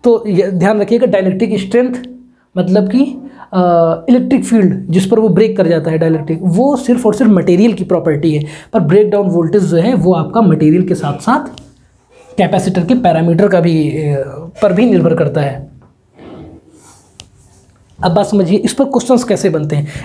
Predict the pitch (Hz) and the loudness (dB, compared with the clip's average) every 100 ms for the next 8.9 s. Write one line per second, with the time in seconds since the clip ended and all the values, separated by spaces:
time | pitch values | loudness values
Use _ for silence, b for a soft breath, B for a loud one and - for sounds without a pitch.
0 | B - 285 269 226 262 175 208 156 151 | B -2 0 0 2 2 4 2 2 -2
1 | 156 - 170 - 147 127 131 127 - - | -4 -2 -2 0 -2 -2 -6 -8 -10 -16
2 | - b b b b b b b - 285 | -20 b b b b b b b 0 0
3 | 311 - - - 214 190 180 214 240 262 | 0 -4 -8 0 0 0 0 0 0 2
4 | 254 254 247 240 - - - 247 233 226 | 2 4 2 -2 -8 -8 -4 0 0 0
5 | 170 202 202 214 202 190 196 196 180 208 | 0 0 0 2 2 2 0 -2 0 2
6 | 185 202 196 190 185 202 185 180 165 - | 2 0 0 -2 0 0 2 2 0 -6
7 | 151 B B B 262 269 - - - 214 | -10 B B B 0 0 -2 -8 0 2
8 | 233 226 196 196 202 190 190 190 | 2 0 -2 -2 -2 0 -2 -4